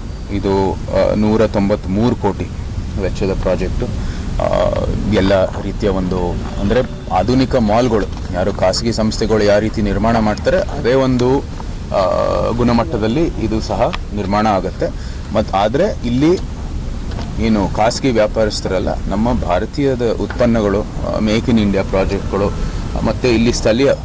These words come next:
ಒಂದು ರೈತರಿಗೂ ಕೂಡ ಅವಕಾಶ ಇರುತ್ತೆ. So ಸಾಮಾನ್ಯವಾಗಿ ಇದು ನಿಜಕ್ಕೂ farm to ಟೇಬಲ್ಲು, ನಿಜಕ್ಕೂ ಸ್ಥಳೀಯ ಒಂದು ವ್ಯಾಪಾರಸ್ಥರಿಗೆ ಒಂದು ಅವಕಾಶ ನೀಡೋ ದೃಷ್ಟಿಯಲ್ಲಿ ಬರ್ತಾ ಇದೆ. ಈಗಾಗಲೇ ಹೇಳಿದ್ವಿ ಉದ್ದೇಶಗಳು, ಇದು ನ್ಯಾಷನಲ್ ಇಂಟಿಗ್ರೇಷನ್ ಅಂದರೆ, ಆ, ರಾಷ್ಟ್ರದ ಒಂದು ಏಕತೆಗಾಗಿ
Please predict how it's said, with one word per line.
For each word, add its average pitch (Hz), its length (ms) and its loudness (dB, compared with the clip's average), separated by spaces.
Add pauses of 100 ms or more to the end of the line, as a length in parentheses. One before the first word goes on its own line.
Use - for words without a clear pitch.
(100)
ಒಂದು 98 560 0
ರೈತರಿಗೂ 110 440 2
ಕೂಡ 117 220 0
ಅವಕಾಶ 95 640 0
ಇರುತ್ತೆ. - 540 -4
So - 240 -6
ಸಾಮಾನ್ಯವಾಗಿ 110 680 0
ಇದು 127 260 2 (400)
ನಿಜಕ್ಕೂ 113 380 0
farm 113 440 0
to 101 120 -4
ಟೇಬಲ್ಲು, 107 480 0 (480)
ನಿಜಕ್ಕೂ 113 480 2 (160)
ಸ್ಥಳೀಯ 113 380 2
ಒಂದು 101 320 0
ವ್ಯಾಪಾರಸ್ಥರಿಗೆ 95 680 0
ಒಂದು 131 220 0
ಅವಕಾಶ 98 360 0
ನೀಡೋ 95 280 0
ದೃಷ್ಟಿಯಲ್ಲಿ 95 500 -2
ಬರ್ತಾ - 260 0
ಇದೆ. - 500 -4
ಈಗಾಗಲೇ 95 320 0
ಹೇಳಿದ್ವಿ 92 480 2
ಉದ್ದೇಶಗಳು, 95 640 0
ಇದು 92 140 -2
ನ್ಯಾಷನಲ್ 92 420 0
ಇಂಟಿಗ್ರೇಷನ್ 92 600 0
ಅಂದರೆ, - 200 -4
ಆ, - 840 -2
ರಾಷ್ಟ್ರದ 101 420 0
ಒಂದು 98 280 -2
ಏಕತೆಗಾಗಿ 98 720 0